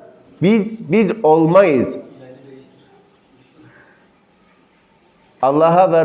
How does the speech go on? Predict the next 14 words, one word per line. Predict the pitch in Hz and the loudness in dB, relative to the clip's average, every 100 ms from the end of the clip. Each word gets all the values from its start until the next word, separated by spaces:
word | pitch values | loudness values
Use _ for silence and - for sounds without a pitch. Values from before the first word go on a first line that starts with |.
| 165 | 0
Resulüne | 160 165 160 160 202 214 - - - _ _ _ _ _ _ _ _ _ _ - - _ - _ _ _ _ _ _ 127 | 0 -2 0 0 0 -2 -10 -18 -20 _ _ _ _ _ _ _ _ _ _ -20 -20 _ -20 _ _ _ _ _ _ -4
gücümüz | 143 139 175 185 185 131 | -2 0 0 2 0 0
nispetinde, | 151 - 151 143 139 135 156 190 180 - - - | -4 -2 -4 -2 0 2 2 0 -2 -10 -10 -2
imanımız | 160 160 165 165 165 170 180 185 131 | 0 2 2 2 2 2 0 0 -2
nispetinde | 147 143 139 139 139 139 170 190 - - - - - | -6 -2 -4 0 0 4 4 4 0 -8 -16 -16 -4
ve | 156 127 | -4 0
canımız | 156 160 190 208 - | 2 2 2 0 0
pahasına | 151 151 143 143 151 185 170 - - | 2 4 2 0 0 0 -2 -12 -8
sahip | - 143 156 - | 0 0 0 -4
çıkmak | 131 139 123 | -4 -2 -2
zorundayız. | 113 113 107 101 95 - - - - _ _ - | -2 -4 -2 -2 -4 -8 -14 -20 -20 _ _ 0
Rabbim | 147 147 180 180 | 0 0 -2 0
bizleri | 170 151 151 170 202 - - - - _ _ - | -2 -2 -2 0 -2 -4 -12 -20 -20 _ _ -4
Kur'an'a | 147 156 156 165 180 185 - | 0 2 2 2 0 -2 -6